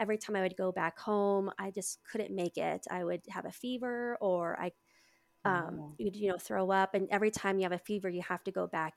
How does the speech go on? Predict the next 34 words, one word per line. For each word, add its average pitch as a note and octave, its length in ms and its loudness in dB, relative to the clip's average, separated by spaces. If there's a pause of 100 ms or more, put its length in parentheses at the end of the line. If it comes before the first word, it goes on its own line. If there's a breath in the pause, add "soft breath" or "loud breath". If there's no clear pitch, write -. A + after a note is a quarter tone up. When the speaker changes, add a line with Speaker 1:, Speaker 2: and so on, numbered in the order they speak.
Speaker 1:
into F#3 280 -2
the D#3+ 80 0
hospital E3+ 680 -2
because F3+ 520 -4 (720 loud breath)
you G#3+ 140 2
need G3 120 6
to F#3 60 2
have F3+ 200 0
antibiotics D#3 680 -4
right - 180 -6
away A#2+ 340 -4
'cause F#3 160 -6
your F3+ 100 -2
body F3+ 340 4
doesn't F3+ 260 0
have E3+ 560 0
the F#3 100 4
white E3 300 2
cells F3 420 0
to F#3+ 120 -6
fight E3+ 260 -2
anything F#3 340 -2
off. F#3+ 320 -4 (140)
Speaker 2:
Yeah. F3+ 320 -8 (560 soft breath)
And B3 200 6 (120)
at B3+ 160 0
this C4 140 4
Speaker 1:
Um, - 20 -6
Speaker 2:
point D#4+ 220 2
in A#3 80 4
your G3 140 6
life, G3 420 2
were F#3 140 2
you F3 300 4